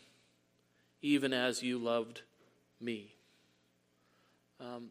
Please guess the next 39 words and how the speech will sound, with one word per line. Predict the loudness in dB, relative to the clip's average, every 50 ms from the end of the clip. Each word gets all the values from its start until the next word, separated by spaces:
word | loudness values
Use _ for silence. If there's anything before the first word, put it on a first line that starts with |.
| 0
there | 0 2
cannot | 2 2 4 6 6 8 8 6 6 8
be | 8 8
a | 8 8
closer | 4 0 4 8 8 8 8 8 4 0
kind | 0 -2 -2 0 0 2 2 2 2
of | 2 0 -2 -8
communion | -10 -8 -8 -6 -4 -4 -4 -4 -6 -8 -10 -12 -16 -20 _ _ _ _ _ _ _ _ _ _ _ -20 -20 -20 _ 0
than | 2 4 4
the | 4 2
communion | 0 0 -2 0 4 6 6 6 6 6 4 2 2
the | -2 -4
Father, | 2 6 8 8 8 8 6 4 2
Son, | 2 0 0 2 2 2 0
and | 0 -2
the | -4 -2
Holy | -2 0 0 0 0
Spirit | -2 -4 -6 -4 -2 0 0 -2 -2 -4 -8 -16 -20 -20 -12 -8
enjoy | -6 -4 -4 -2 0 2 4 6 6 6 4 2 0 -2
in | -4 -4 -2 -2
the | -4
triune | -4 -4 -4 -4 -4 -2 -2 -2 -2 -4 -4
God. | -4 -6 -8 -8 -10 -12 -16 -20 -20 _ _ _ _ _ _ _ _ _ _ _ _ _ _ _ _ _ _ _ _ 0
It's | 0 2 4
a | 4 6
unity | 6 8 8 8 8 8 8 8 6 6
and | 4 2
communion | -2 -6 -4 -2 0 0 2 2 0 0 0
beyond | 0 2 4 4 4 4 4 6
our | 6 6 6
ability | 4 4 4 2 4 4 4 4 2
really | 2 4 4 4 4 4 2
to | 0 -6 -12
fathom. | -12 -10 -6 -4 -4 -4 -4 -6 -10 -14 -16 -18 -20 _ _ _ _ _ _ _ _ _ _ _ -20 -20 -20 -20 _ _ _ -12
Um, | -10 -8 -4 -2
it's | 0 0 2 2
a, | 2 4 6 6
it's | 6 8 10 10
a, | 10 10 10